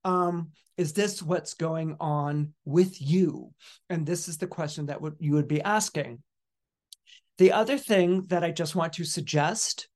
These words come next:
um, and I'm suggesting this because this is a traditional rulership. Um, I am not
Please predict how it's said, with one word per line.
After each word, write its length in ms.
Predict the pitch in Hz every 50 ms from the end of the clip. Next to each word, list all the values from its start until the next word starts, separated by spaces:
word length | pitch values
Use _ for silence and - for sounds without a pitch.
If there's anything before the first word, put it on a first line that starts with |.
| _ _ _ - _ _ _ _ _ _ -
um, 520 | 185 165 156 151 151 147 151 156 156 - - -
and 160 | 180 165 165
I'm 120 | 160 165
suggesting 680 | 156 - 190 175 - - 202 - - - - 196 196 185
this 180 | 175 180 165 -
because 380 | - 170 - 170 165 151 - - - - - 139 -
this 240 | - 180 180 180 -
is 160 | 180 151 160
a 60 | 156
traditional 640 | 147 - - 151 139 139 151 151 - - 151 139 131
rulership. 640 | 123 123 143 160 165 190 190 190 - 247 254 285 277 - _ _ _ - - _ _ _ _ _ _ _ -
Um, 540 | 165 156 156 151 151 156 156 156 156 160 156 - _ - - - _ -
I 140 | - 165 165
am 180 | 170 160 156 156
not 340 | 160 165 160 165 170 180